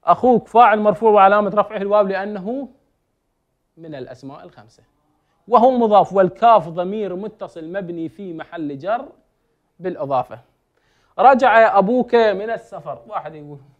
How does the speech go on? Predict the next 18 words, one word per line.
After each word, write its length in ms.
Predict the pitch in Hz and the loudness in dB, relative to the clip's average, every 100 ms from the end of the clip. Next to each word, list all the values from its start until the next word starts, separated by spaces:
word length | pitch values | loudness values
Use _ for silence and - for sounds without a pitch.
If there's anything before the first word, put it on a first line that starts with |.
| _ _ _ _ _ _ | _ _ _ _ _ _
"وين 120 | 151 151 | -20 -20
يكتب 280 | 156 151 | -20 -20
سفر 280 | 139 120 98 | _ -20 _
أبوه؟" 220 | 95 117 _ _ _ _ _ _ - | _ _ _ _ _ _ _ _ -6
رجع 300 | 220 202 165 | -4 -2 -4
فعل 240 | 160 160 | -6 -6
ماضي، 500 | 151 143 151 185 226 - _ _ | -6 -6 -6 -6 -8 -14 _ _
أبوك 360 | 156 151 190 180 | -10 -4 -4 -4
فاعل. 520 | 131 165 170 196 233 - - | -6 -2 -2 -2 -6 -10 -12
زين، 200 | 190 175 | -8 0
هذا 240 | 185 247 | 0 0
الفاعل 400 | 202 233 226 196 | -4 0 0 0
مرفوع 320 | 190 180 226 | -6 -6 -6
لو 120 | 226 | -4
منصوب؟ 500 | 220 214 220 214 208 | -4 -6 -8 -12 -10
مرفوع. 320 | 175 175 190 165 | -12 -10 -8 -2
وعلامة 400 | 202 226 226 220 | 0 2 -2 -2
رفعه 480 | 220 180 220 214 | -4 -2 -2 -4